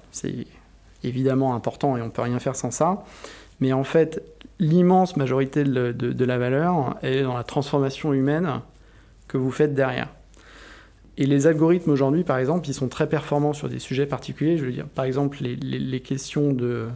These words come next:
reconnaissance d'images. Vous avez des très bons algorithmes qui sont en mesure d'interpréter et de faire moins d'erreurs que des humains, par exemple, euh, sur de la lecture de, euh, d'I R M ou de scanner ou ce genre de choses. Euh, donc les algorithmes sont très, très bons là-dessus.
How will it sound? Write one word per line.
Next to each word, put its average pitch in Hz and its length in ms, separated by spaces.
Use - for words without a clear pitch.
reconnaissance 143 640
d'images. 139 500
Vous 123 160
avez 131 180
des 127 100
très - 180
bons 139 200
algorithmes 135 560
qui - 140
sont - 140
en 123 80
mesure 131 560
d'interpréter 139 600
et 135 40
de 131 80
faire 127 220
moins 147 180
d'erreurs 143 400
que 143 100
des 120 220
humains, 127 260
par - 200
exemple, 120 400
euh, 120 180
sur - 260
de 127 60
la 120 80
lecture 131 580
de, 120 120
euh, 117 420
d'I 120 280
R 117 140
M 127 440
ou 120 80
de 117 120
scanner 123 500
ou 113 140
ce - 120
genre 113 120
de 113 80
choses. 240 260
Euh, 117 160
donc 120 160
les 127 120
algorithmes 135 420
sont - 160
très, - 160
très 139 200
bons 127 140
là-dessus. 151 360